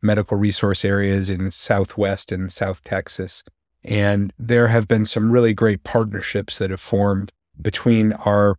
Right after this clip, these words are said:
surgical oncologists here in Houston and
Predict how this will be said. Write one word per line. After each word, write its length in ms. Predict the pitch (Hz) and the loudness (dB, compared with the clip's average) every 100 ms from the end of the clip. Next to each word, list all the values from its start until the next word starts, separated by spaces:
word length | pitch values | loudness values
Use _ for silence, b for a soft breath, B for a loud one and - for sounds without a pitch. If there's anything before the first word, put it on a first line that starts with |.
| _ | _
surgical 420 | - 139 117 - | 0 2 2 2
oncologists 840 | 107 101 113 107 107 104 101 - - | 0 0 0 2 2 0 -4 -6 -6
here 260 | - 104 98 | 0 2 2
in 100 | 95 | 0
Houston 720 | - 117 104 - 101 98 98 _ | 0 0 0 -4 -4 -6 -8 _
and 520 | 104 101 101 98 98 | -4 0 0 0 -4